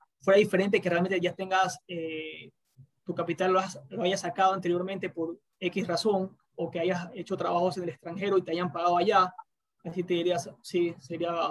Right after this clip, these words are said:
sería bueno que inviertas en, en el exterior", porque igual,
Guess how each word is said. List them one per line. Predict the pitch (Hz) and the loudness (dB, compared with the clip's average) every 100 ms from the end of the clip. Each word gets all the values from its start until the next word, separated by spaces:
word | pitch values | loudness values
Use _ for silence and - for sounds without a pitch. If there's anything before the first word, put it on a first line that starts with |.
| - - | -4 -14
sería | - 175 165 | -8 -2 2
bueno | 175 165 | 2 2
que | |
inviertas | 160 165 170 175 160 | 0 0 -2 -4 -8
en, | 160 160 - - | -10 -12 -20 -18
en | 170 | -14
el | |
exterior", | 160 175 175 220 180 | -10 -2 4 4 4
porque | 170 156 | -2 -2
igual, | 160 165 175 180 185 | -2 2 4 4 2